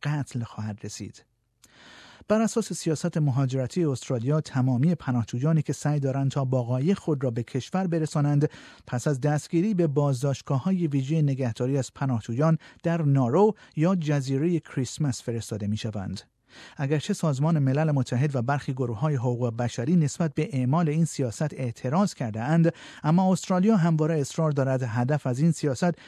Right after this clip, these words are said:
جلوگیری از سفرهای خطرناک دریایی پناهجویان با قایق‌های غیر مجهز و غرق شدن آنها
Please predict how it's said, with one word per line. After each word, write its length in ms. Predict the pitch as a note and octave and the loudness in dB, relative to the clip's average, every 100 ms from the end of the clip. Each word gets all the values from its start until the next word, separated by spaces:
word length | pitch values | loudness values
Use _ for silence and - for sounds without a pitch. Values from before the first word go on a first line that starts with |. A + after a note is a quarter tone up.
| - | -12
جلوگیری 500 | - F3 F#3 F3 G#3+ | 4 6 6 2 0
از 100 | G#3+ | 0
سفرهای 520 | - D#3 C#3+ C3 E3 E3 | -2 -4 -4 -2 0 -2
خطرناک 600 | - C3+ C3 B2 D3 C#3+ | -4 -4 -2 0 0 -2
دریایی 640 | B2 B2 A2+ A#2 A#2+ D3+ | 0 0 0 -2 -2 -2
پناهجویان 680 | - C3 A#2 - C3+ G3+ F3+ - - | -2 -2 -2 0 2 4 2 -4 -2
با 160 | F3 A3 | 2 2
قایق‌های 800 | D#3+ E3 D#3 D3 C#3+ - F#3 F3+ | 2 0 2 2 0 -2 0 0
غیر 400 | D3 C3+ C3 C3+ | 0 0 0 2
مجهز 560 | C3 B2 B2+ D#3+ F#3+ D3 | 0 0 0 0 2 2
و 120 | E3 | 0
غرق 420 | - B2+ A#2 - | 0 -2 -2 -4
شدن 340 | - B2+ C#3+ | -6 -2 0
آنها 340 | C#3+ A#2 B2+ | 0 2 2